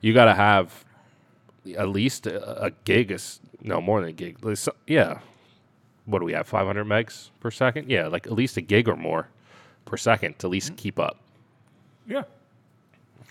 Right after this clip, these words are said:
Speaker 2: I mean,
Speaker 1: Anyway.
Speaker 2: I, he, he asked us, like, "Are you gonna be, like, playing, you know, is this for gaming?" We're like, "Well, we play video games. I wouldn't call us gamers where, like, I had to really worry about that." But we took it home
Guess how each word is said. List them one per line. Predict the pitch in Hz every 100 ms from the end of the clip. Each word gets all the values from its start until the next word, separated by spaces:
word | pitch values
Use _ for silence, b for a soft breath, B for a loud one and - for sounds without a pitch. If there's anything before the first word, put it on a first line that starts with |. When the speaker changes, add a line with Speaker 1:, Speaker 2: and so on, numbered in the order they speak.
| b b b -
Speaker 2:
I |
mean, | 214 190
Speaker 1:
Anyway. | 120 147
Speaker 2:
I, | 135 156 185 165
he, | 147 247
he |
asked | 190 208 214 170
us, | 147
like, | 147
"Are |
you | 147
gonna | 165 156
be, | 151
like, | 143
playing, | - 147 131 139
you | 139
know, | 131
is |
this | 131
for | 135
gaming?" | 131 143 156 131 120 120 b b b b b b
We're | 180
like, | 175 - 202
"Well, | 226
we | 233 147 120 _ _ -
play | - 220 214
video | 135 160 180 160 135
games. | 127 123 120
I | 139 131
wouldn't | 143 143 120
call | - 135
us | 117 104 104 107
gamers | 117 127 107 90 95 -
where, | 117 110
like, | 113
I |
had | 110 117
to |
really | 107 117 104
worry | 98 104 110
about | 98 87 92
that." | 92 92 _ b b b b b b b b _
But | 131 127
we | 135
took | - 170
it | 175
home | 151 147 151